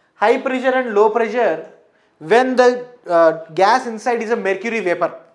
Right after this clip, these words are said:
So you have high pressure mercury vapor lamps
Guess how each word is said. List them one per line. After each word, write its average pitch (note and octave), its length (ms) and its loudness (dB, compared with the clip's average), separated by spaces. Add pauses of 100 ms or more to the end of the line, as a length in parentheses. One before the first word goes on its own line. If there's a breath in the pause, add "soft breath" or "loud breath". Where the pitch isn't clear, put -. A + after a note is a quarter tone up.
(600 soft breath)
So - 140 -6
you A#3+ 180 2
have G#3 500 0 (440)
high G#3+ 320 0
pressure B3 460 0
mercury G#3+ 460 -6
vapor A#3 320 -2
lamps - 600 -2